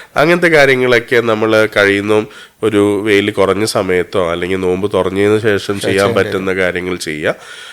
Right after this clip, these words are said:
Speaker 1: ആ, നോമ്പ് തുറക്കുന്ന സമയത്ത് mainly നമ്മൾ ശ്രദ്ധിക്കേണ്ടത് adequate hydration
Speaker 2: Hydration.
Speaker 1: തന്നെയാണ്.
Speaker 2: Hydration.
Speaker 1: ആ, ആ ഒരു രീതിയിൽ കാര്യങ്ങൾ ശ്രദ്ധിച്ചു കൊണ്ടുപോയാൽ നിങ്ങൾക്ക്, ആ,
Speaker 2: നമ്മള്
Speaker 1: കിഡ്നിക്കൊന്നും
Speaker 2: ഇവിടെ
Speaker 1: പ്രശ്നം വരാതെ
Speaker 2: usually ഈ
Speaker 1: നമുക്ക്
Speaker 2: ചെരങ്ങ, ഈ ബോട്ടിൽ ഗാർഡ് ഉണ്ടല്ലോ,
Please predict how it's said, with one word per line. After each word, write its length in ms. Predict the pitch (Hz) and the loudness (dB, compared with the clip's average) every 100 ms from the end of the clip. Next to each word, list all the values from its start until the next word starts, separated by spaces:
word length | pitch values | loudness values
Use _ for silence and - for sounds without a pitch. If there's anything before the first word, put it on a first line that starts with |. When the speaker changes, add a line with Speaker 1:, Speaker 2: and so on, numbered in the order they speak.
| - - | -20 -10
Speaker 1:
ആ, 120 | - - | -8 0
നോമ്പ് 320 | 170 185 180 | 2 2 4
തുറക്കുന്ന 400 | 165 156 165 170 | 2 2 -2 -4
സമയത്ത് 560 | 156 143 135 135 139 127 | 0 0 2 2 2 2
mainly 540 | 107 123 151 208 190 - - | 0 2 2 2 -2 -4 -8
നമ്മൾ 240 | 117 110 | -4 -2
ശ്രദ്ധിക്കേണ്ടത് 760 | 113 113 107 101 - 98 101 95 | 0 -2 -4 -4 -4 -2 0 -2
adequate 340 | 90 - 101 | -4 -4 -4
hydration 640 | 98 87 85 101 98 - 107 | -2 -2 0 0 0 -2 -2
Speaker 2:
Hydration. 340 | 127 131 127 | 0 2 0
Speaker 1:
തന്നെയാണ്. 400 | 113 131 113 80 | 0 2 2 0
Speaker 2:
Hydration. 640 | 80 - 101 - - - | -6 -14 -16 -18 -20 -16
Speaker 1:
ആ, 840 | - - - - - - - - 101 | -12 -10 -10 -12 -12 -12 -6 -2 2
ആ 40 | |
ഒരു 220 | 147 143 | 2 2
രീതിയിൽ 680 | 131 117 113 113 113 110 98 - - | -2 -4 -2 -2 0 0 -2 -8 -4
കാര്യങ്ങൾ 360 | 104 107 110 | -2 -2 -4
ശ്രദ്ധിച്ചു 520 | 117 - 120 123 120 139 | -6 -6 -6 -8 -8 -6
കൊണ്ടുപോയാൽ 500 | 127 127 123 123 147 | -6 -4 -4 -2 -4
നിങ്ങൾക്ക്, 640 | 151 117 107 131 127 123 - | -4 -6 -6 -4 -4 -4 -10
ആ, 460 | - - - - | -18 -20 -20 -8
Speaker 2:
നമ്മള് 320 | - 98 50 | -6 -4 -6
Speaker 1:
കിഡ്നിക്കൊന്നും 480 | - 160 175 233 233 | -4 -2 2 6 6
Speaker 2:
ഇവിടെ 280 | 220 220 220 | 6 4 4
Speaker 1:
പ്രശ്നം 280 | 208 202 214 | 4 0 -2
വരാതെ 220 | 202 196 | 2 2
Speaker 2:
usually 200 | 196 202 | 2 0
ഈ 80 | 190 | 0
Speaker 1:
നമുക്ക് 140 | 185 | 0
Speaker 2:
ചെരങ്ങ, 440 | - 165 175 196 151 | 0 2 4 4 4
ഈ 80 | |
ബോട്ടിൽ 440 | 151 139 147 151 185 | 2 4 4 4 0
ഗാർഡ് 260 | 170 165 | 4 4
ഉണ്ടല്ലോ, 360 | 131 101 101 92 | 2 -4 -10 -14